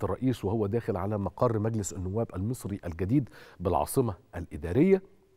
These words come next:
ده المقر المبهج الذي يدعو للفخر، اللي يفرح. بالمناسبة، هنا الرئيس داخل طبعا وبصحبته، آه، سيادة المستشار حنفي جبالي رئيس مجلس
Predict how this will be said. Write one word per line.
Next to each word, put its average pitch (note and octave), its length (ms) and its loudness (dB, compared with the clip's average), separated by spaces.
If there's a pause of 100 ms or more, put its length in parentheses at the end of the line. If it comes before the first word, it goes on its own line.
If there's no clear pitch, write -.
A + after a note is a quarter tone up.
(720)
ده D#3+ 260 6 (300)
المقر A#2+ 600 0 (500)
المبهج A#2+ 640 2 (520)
الذي A#2+ 260 4
يدعو C#3+ 260 6
للفخر، - 540 -2 (320)
اللي B2 320 4
يفرح. - 560 0 (180)
بالمناسبة، A2+ 560 0 (280)
هنا B2 140 4
الرئيس G#2+ 400 0
داخل A2+ 360 0 (160)
طبعا A#2+ 340 4 (220)
وبصحبته، B2 1500 4 (400)
آه، G2+ 180 0
سيادة - 280 -2
المستشار G#2+ 640 2
حنفي G#2+ 400 -4
جبالي G#2+ 480 4
رئيس G2 340 -2
مجلس G#2 440 0